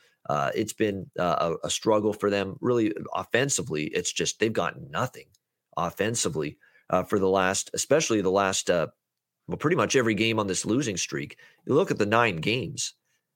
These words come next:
Let me tally up the New York Islanders' goals in the last nine games during this losing streak. I'm looking at two, three, four, six, seven, eight.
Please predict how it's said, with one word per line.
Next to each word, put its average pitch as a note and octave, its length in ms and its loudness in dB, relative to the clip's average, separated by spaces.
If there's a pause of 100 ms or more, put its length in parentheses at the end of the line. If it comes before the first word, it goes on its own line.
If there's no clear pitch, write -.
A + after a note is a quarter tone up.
(260)
Let C#3+ 160 4
me G#3+ 80 2
tally D#3+ 440 6
up C3 180 0
the G2 100 -2
New G2 120 -2
York A#2 280 0
Islanders' G2+ 520 0
goals F2+ 520 -4 (480)
in A#2+ 140 0
the A2 100 2
last G2 380 2
nine F2+ 240 -2
games E2 440 -6 (220)
during A2+ 340 2
this G2+ 220 -2
losing F2 360 -2
streak. - 440 -8 (800)
I'm C#3 180 4
looking C#3 320 2
at - 220 0 (720)
two, D3+ 200 0
three, A#2 260 -4
four, G2+ 320 0
six, - 560 -2 (400)
seven, F#2 600 -4 (800)
eight. G#2+ 380 -2